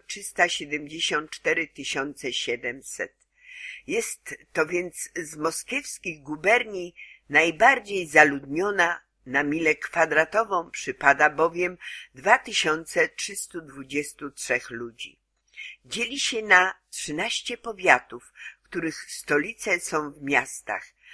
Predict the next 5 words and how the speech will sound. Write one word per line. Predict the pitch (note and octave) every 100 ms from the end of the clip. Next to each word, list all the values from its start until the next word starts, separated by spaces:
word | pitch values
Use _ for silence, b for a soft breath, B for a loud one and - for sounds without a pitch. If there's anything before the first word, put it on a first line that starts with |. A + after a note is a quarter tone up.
| B B
Moskwie, | C3 F3 - - - G#3+ G#3+ - D3+
Bogorocku, | C#3 C3+ C#3 C#3+ F3 - - F3 E3 b b b
Dmitrowie, | B2 D3 D#3+ - F3+ B3 A#3 G3+ D3+ _ -
Klinie, | C#3+ E3+ A3 G#3+ F#3 E3 B B B
Wołokołamsku, | B2+ D#3 C#3+ C3 - C#3 C#3 E3+ G3+ G3+ - - D#3+ D3+